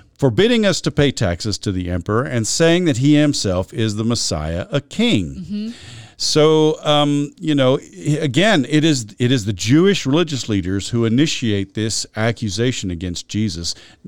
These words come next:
Speaker 1: Pilate is playing really more of a passive role in,
Speaker 2: Right.
Speaker 1: in this, in this place.
Speaker 2: Right, which is, which is an interesting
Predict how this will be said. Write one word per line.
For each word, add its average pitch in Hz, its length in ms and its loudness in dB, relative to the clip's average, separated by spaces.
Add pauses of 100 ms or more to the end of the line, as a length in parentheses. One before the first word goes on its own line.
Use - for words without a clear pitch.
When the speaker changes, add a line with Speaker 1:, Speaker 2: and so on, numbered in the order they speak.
(160)
Speaker 1:
Pilate 190 320 0
is 139 140 0
playing 147 320 2
really 160 180 2
more 127 200 4
of 107 60 0
a 95 60 -6
passive 107 460 -2
role 80 340 -4
in, 202 280 -12
Speaker 2:
Right. 240 460 0
Speaker 1:
in 98 180 -2
this, 95 220 -2 (140)
in 92 160 -4
this 87 160 -4
place. 85 340 -6
Speaker 2:
Right, 254 280 0
which 240 180 -6
is, 233 320 -10
which 240 240 -4
is 214 280 -8
an 233 120 -2
interesting 208 720 -8